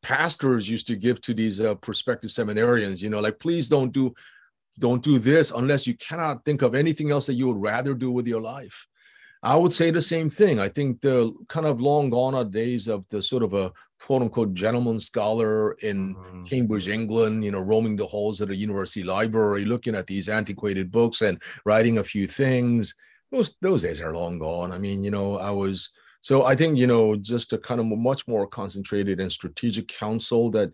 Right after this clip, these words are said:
Speaker 1: you wanna have before you end up applying to schools, like, who are some of the scholars? What can I do? I usually tell students, you know what, with your P H D, you wanna get three things, right?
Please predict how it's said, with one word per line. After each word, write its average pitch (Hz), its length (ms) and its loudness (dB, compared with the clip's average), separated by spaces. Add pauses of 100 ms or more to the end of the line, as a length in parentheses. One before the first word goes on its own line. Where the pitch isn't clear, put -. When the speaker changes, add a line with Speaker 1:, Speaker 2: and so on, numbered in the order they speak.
(320)
Speaker 1:
you 110 120 2
wanna 110 160 2
have 104 180 -2
before 113 480 0
you 110 260 2
end 104 180 2
up 98 120 2
applying 107 440 -4
to 95 100 -12
schools, 127 540 -2
like, 87 160 -2 (140)
who 135 140 0
are 127 180 4
some 127 220 0
of 120 60 0
the 120 60 -2
scholars? 117 540 -2 (240)
What 120 240 2
can 120 160 0
I 107 160 -2
do? 107 220 -2
I 120 140 0
usually 160 340 2
tell 113 240 2
students, 98 520 -4
you 107 80 -4
know 113 140 0
what, 113 220 0 (380)
with 123 200 2
your 151 140 6
P 135 320 0
H 113 160 -6 (160)
D, 92 240 -2
you 92 180 -6
wanna 117 240 2
get 107 160 0
three 107 260 -4
things, 80 460 -6
right? 92 180 -2